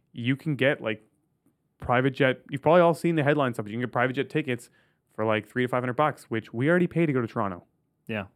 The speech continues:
Speaker 1: Right? But our route's not busy enough where they can have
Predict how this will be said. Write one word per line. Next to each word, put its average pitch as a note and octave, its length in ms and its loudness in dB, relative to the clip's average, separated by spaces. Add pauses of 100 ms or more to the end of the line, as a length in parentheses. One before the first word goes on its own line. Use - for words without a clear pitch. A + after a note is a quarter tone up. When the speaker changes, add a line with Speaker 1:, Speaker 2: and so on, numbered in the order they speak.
(140)
Speaker 1:
Right? C3 320 0
But C3 220 0 (200)
our B2+ 120 4
route's C3+ 200 2
not A#2+ 120 -4
busy C#3 200 2
enough A2 240 -2
where A2+ 80 -2
they G#2+ 120 0
can G#2 120 -8
have A#2 380 -2